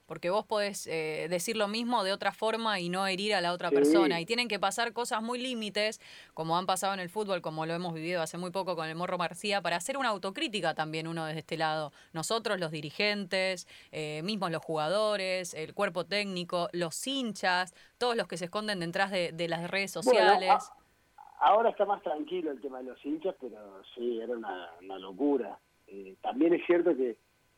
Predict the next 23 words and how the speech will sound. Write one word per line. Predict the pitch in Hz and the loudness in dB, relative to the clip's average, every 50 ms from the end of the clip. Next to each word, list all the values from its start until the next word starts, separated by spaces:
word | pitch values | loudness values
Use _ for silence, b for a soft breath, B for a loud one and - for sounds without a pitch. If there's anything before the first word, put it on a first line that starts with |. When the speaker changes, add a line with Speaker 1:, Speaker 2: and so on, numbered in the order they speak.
| _ _ _ _ | _ _ _ _
Speaker 2:
Que | - 123 117 113 | -8 -8 -8 -8
el | 110 107 | -8 -6
fútbol | - 143 143 143 147 135 - | -2 0 2 2 2 2 2
sin | 139 131 127 | -2 -2 0
público | - 143 151 175 175 147 143 | 2 4 4 6 6 4 4
es | 131 - | 2 0
como | 139 120 113 110 | -2 -4 -4 -4
que | 107 110 110 110 107 107 95 76 - | -6 -8 -8 -8 -10 -10 -10 -12 -12
es | - - - - | -10 -8 -6 0
raro, | 117 139 147 156 151 135 123 113 101 - _ _ _ _ _ - | 4 6 6 8 6 4 2 -2 -4 -8 _ _ _ _ _ -12
Speaker 1:
Hmm. | 170 160 151 | -10 -8 -4
Speaker 2:
pero | 123 113 113 104 107 104 104 - - | -4 -4 -4 -4 -8 -10 -10 -10 0
sí | - 151 156 165 170 160 156 147 | 2 6 6 8 8 8 6 4
la | 135 131 131 | 4 2 0
vuelta | 131 139 147 147 151 147 | 2 2 2 2 0 -2
a | |
las | 135 - - | -2 -2 -2
canchas | - 151 151 156 160 - | -2 -2 -2 -2 -4 -2
tiene | 160 147 139 123 | -2 -2 -2 -2
que | 120 107 | -4 -8
ser | - 131 131 | -8 -8 -8
una | 123 117 117 | -8 -8 -10
fiesta, | 127 - 143 143 127 107 - | -8 -4 -2 -2 -2 -2 -6